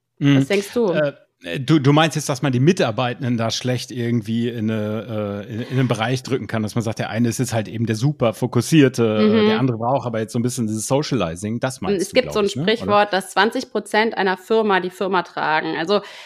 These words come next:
Speaker 1: Mhm.
Speaker 2: im Grunde hast du nur zwanzig Prozent der Mitarbeiter, <laughs> die im Grunde Vollgas geben und der Rest dümpelt halt so mit. Und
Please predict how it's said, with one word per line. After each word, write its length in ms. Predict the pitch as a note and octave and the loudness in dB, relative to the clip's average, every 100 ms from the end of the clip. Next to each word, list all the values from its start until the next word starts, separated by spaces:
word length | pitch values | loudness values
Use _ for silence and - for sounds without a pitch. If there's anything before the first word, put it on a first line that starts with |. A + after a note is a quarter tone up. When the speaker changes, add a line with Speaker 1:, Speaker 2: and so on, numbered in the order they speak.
| - | -20
Speaker 1:
Mhm. 220 | - C3+ B2 | -4 2 2
Speaker 2:
im 100 | G#3+ | 4
Grunde 320 | G#3+ A#3 C4 | 4 6 8
hast 240 | A#3+ A#3+ | 6 4
du 80 | A#3 | 0
nur 260 | G#3+ A#3 B3 | 2 2 2
zwanzig 460 | - A3+ B3+ C#4+ | 2 2 2 -4
Prozent 380 | - A#3 A#3 G#3+ | -4 -4 -2 -2
der 80 | G#3 | 0
Mitarbeiter, 720 | G3+ A3+ A#3 G#3 G3+ G#3 A3 | 0 0 0 2 2 4 4
<laughs> 0 | |
die 340 | G#3+ - G#3 | 4 0 2
im 160 | G#3 G3 | 2 0
Grunde 300 | - G3 G#3 | -2 -2 -2
Vollgas 580 | G#3 F#3+ G3+ F#3+ F#3 F#3 | -2 0 2 2 0 -2
geben 360 | D#3+ F3 G#3 A3+ - - | -4 -2 -2 -6 -14 -6
und 120 | D4+ | 0
der 80 | E4+ | 4
Rest 240 | D#4+ D#4+ | 4 2
dümpelt 300 | C#4 C#4 D#4 | -4 -2 -4
halt 180 | B3+ A3+ | -2 -2
so 140 | C4 | -2
mit. 220 | B3 F3+ - - - - - | 0 0 -2 -10 -20 -20 -4
Und 540 | A3 A3+ A#3 A#3 A#3 | 2 4 4 4 2